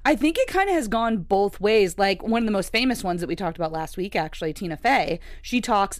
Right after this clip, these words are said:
in her book Bossy Pants about how it was almost like it, there was no question.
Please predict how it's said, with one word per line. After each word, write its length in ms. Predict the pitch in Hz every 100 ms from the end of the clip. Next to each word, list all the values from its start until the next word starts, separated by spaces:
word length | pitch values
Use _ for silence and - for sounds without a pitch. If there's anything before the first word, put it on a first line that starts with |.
| -
in 260 | 196 190
her 120 | 185 185
book 240 | 185 -
Bossy 320 | 180 185 202
Pants 320 | 180 151 156 -
about 340 | 165 156 -
how 420 | 180 170 170 165 - - - -
it 120 | 240 226
was 160 | 247 -
almost 440 | 208 208 202 -
like 200 | 196 - -
it, 120 | 269 -
there 160 | 214 247
was 160 | 220
no 140 | 196 165
question. 540 | - 151 - - -